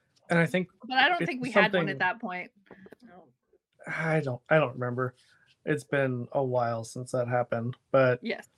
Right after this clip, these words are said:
Speaker 1: either way, you know, since then we have, you know, made sure to check in, and, you know, that was, it clicked. Where I was going was, um, another safety tool is just checking in afterwards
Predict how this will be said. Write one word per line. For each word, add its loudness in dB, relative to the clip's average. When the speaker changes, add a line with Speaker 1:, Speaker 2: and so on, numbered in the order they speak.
Speaker 1:
either 10
way, -2
you -4
know, -6
since -8
then -6
we -6
have, -6
you -6
know, -6
made -4
sure -4
to -6
check 0
in, -4
and, 4
you 4
know, 2
that -2
was, -6
it -8
clicked. 0
Where 6
I 4
was -2
going 0
was, -6
um, -8
another 2
safety -6
tool -6
is -6
just -8
checking -2
in 0
afterwards -8